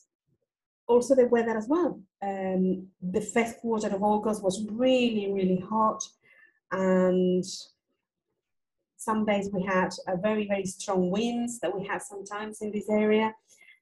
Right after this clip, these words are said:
So we didn't know how the third of September w-, was gonna be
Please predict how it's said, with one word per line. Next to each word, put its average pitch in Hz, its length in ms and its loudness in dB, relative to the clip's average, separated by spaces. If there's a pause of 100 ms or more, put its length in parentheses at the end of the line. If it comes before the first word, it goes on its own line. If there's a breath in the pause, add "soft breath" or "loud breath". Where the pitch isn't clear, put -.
(120)
So 277 300 10
we 269 160 4
didn't 311 240 8
know 254 420 4
how 220 240 0
the 208 140 -4
third 226 240 6
of 220 100 -2
September 214 460 0
w-, 190 240 -6
was 196 160 -2
gonna 190 240 2
be 190 340 2